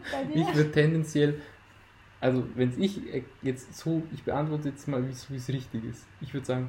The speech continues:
Speaker 2: nein. Du musst einfach Ja oder Nein sagen. Nein.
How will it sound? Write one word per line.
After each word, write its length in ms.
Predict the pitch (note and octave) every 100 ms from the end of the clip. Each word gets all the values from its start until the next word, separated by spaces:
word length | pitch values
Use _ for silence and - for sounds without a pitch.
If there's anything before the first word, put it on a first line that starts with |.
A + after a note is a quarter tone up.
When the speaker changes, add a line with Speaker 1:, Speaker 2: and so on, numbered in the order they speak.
| -
Speaker 2:
nein. 540 | A#2 A#2 B2+ C3+ A#2+ A#2 -
Du 60 |
musst 140 | C#3+ D3+
einfach 200 | D3 B2 -
Ja 380 | B2+ B2+ D3 F3
oder 180 | D3+ D#3
Nein 340 | C#3+ D3+ D#3+
sagen. 260 | D3+ A2+ A#2 - -
Nein. 500 | A#2+ B2 D#3 C3 A2+